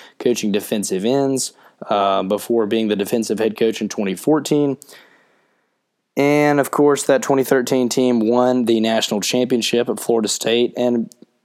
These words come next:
w-, we all know that Sal Sunseri was at Alabama. His three seasons at Alabama were from two thousand nine through two thousand eleven. He was an assistant head coach and the outside linebackers head coach. So he makes his second stint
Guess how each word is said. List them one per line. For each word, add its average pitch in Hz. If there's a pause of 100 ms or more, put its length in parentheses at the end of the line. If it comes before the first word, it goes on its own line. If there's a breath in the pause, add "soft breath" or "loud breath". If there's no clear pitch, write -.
w-, 127
we 135
all 190
know 160
that 156
Sal 147
Sunseri 147
was 135
at 131
Alabama. 113
His 117
three 127
seasons 117
at 107
Alabama 113
were 107
from 104
two -
thousand 110
nine 113
through 110
two 120
thousand 110
eleven. 123 (380 loud breath)
He 117
was 107
an 104
assistant 117
head 117
coach 139
and 110
the 110
outside 113
linebackers 110
head 107
coach. 113
So 110
he 120
makes 120
his 127
second 156
stint 101